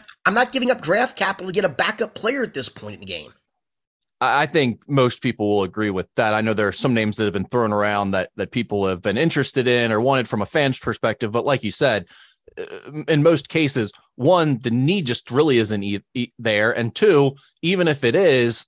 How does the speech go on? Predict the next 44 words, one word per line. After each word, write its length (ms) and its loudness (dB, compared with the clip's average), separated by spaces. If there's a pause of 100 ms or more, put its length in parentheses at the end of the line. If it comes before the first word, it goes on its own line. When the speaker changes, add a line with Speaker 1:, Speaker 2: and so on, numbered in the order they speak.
Speaker 2:
you're 300 -2
not 220 0
going 220 2
to 60 -2
give 300 0
up 200 0
what 120 -2
you 100 -2
would 120 -2
need 180 -4
to 60 -14
give 220 -4
up 220 -2 (100)
to, 260 -4
to 100 -10
get 200 -2
someone. 380 -4
Speaker 1:
Yeah, 100 0
I, 160 0
ever, 140 2
Speaker 2:
Uh, 40 -4 (240)
Speaker 1:
f-, 80 0
fans 280 2
always 240 2
like 180 2
to, 160 -6 (200)
to, 120 -8
to, 180 -8
to 100 -6
claim, 400 0 (240)
"Go 140 4
get 260 0
this 180 4
guy." 320 0
Okay, 380 -4
but 140 -6
you're 80 -6
gonna 120 2
have 60 -2
to 80 -8
give 160 0
something 340 0
up, 160 -2 (220)
knuckleheads. 640 -4